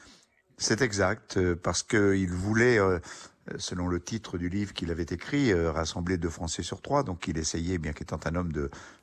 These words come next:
de la droite, euh, centriste, euh, libérale et modérée, il voulait, euh, ne, ne pas considérer que ceux qui ne le soutenaient pas, ne votaient pas pour lui, étaient des adversaires.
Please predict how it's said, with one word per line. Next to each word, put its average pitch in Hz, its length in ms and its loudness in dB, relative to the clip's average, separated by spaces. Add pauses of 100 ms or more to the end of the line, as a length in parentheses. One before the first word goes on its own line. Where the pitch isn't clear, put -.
(120)
de 87 80 -4
la 76 140 0
droite, 117 480 0
euh, - 360 0
centriste, 147 640 0
euh, 82 440 -2
libérale 85 480 0
et 82 40 -4
modérée, 87 540 2 (460)
il 87 160 -2
voulait, 107 540 4
euh, 85 540 0
ne, 82 160 -2
ne 82 120 -4
pas 101 400 0
considérer 85 480 -8
que - 60 -10
ceux - 140 -8
qui - 220 -10
ne 76 100 -8
le 78 100 -6
soutenaient - 360 -8
pas, 101 180 -2
ne 90 80 -4
votaient 80 260 -4
pas 76 140 -4
pour 80 160 -4
lui, 104 140 -2
étaient 98 140 -4
des 82 160 -2
adversaires. 92 500 0